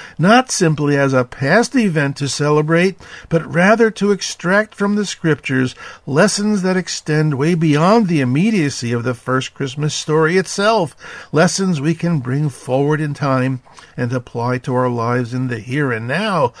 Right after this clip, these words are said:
some two thousand years later. Lessons that include recognizing that we now have new life in Christ, and Christmas should remind us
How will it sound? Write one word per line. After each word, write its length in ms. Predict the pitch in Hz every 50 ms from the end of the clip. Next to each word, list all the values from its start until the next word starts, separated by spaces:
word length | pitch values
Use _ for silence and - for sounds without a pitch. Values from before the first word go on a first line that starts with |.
| - - - -
some 220 | - - 123 120
two 240 | - - 156 175 180
thousand 540 | - - 127 147 151 165 156 143 143 135 131
years 280 | 131 127 127 120 101 104
later. 540 | 110 131 180 233 240 226 202 151 117 - - _ _ _ _ _ _ _ - - _ - - -
Lessons 520 | 160 180 202 175 - 254 254 220 202 170
that 200 | 185 180 175 156
include 680 | 151 147 139 - - 165 202 254 226 196 202 226 196 - - - - - - - - _ -
recognizing 840 | 127 160 190 - 208 170 135 135 135 123 120 123 120 147 151 139 135
that 240 | 151 160 165 -
we 320 | 123 120 160 214 240 240 214
now 320 | 165 147 123 123 135 156
have 320 | 139 131 139 147 143 139 127
new 380 | 127 131 151 208 254 277 262
life 420 | 196 143 127 120 120 151 175 - -
in 300 | - 139 170 196 233 214
Christ, 760 | - - - 247 240 262 277 262 196 160 127 - - - - - - - - -
and 220 | - 180 196 180 -
Christmas 600 | - - - 165 196 - - 180 185 190 170 -
should 240 | - - 185 175 175
remind 500 | 185 175 151 139 156 180 190 175 143 123
us 220 | 123 135 - -